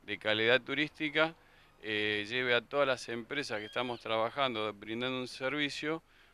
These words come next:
poder potenciar y mejorar justamente eso mismo, el servicio. Así que todas podamos trabajar en un mismo, en una misma línea.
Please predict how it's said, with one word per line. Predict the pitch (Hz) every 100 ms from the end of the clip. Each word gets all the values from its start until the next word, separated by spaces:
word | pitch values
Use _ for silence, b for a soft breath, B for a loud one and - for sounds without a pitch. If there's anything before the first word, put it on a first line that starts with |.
| _
poder | 107 113 120
potenciar | 123 117 117 117 - 143 151
y | 123
mejorar | 113 - 110 120 117 110
justamente | - - 107 117 113 113
eso | 117 113
mismo, | 120 104 101
el | 98
servicio. | 110 110 104 - 92 _ B B B -
Así | - 110
que | 107
todas | 113 143 135
podamos | 127 131 127
trabajar | 113 113 107 131
en | 127
un | 113 110 113
mismo, | 117 113 110 110 107 104
en | 107
una | 117 117
misma | 120 120 117
línea. | 120 104 98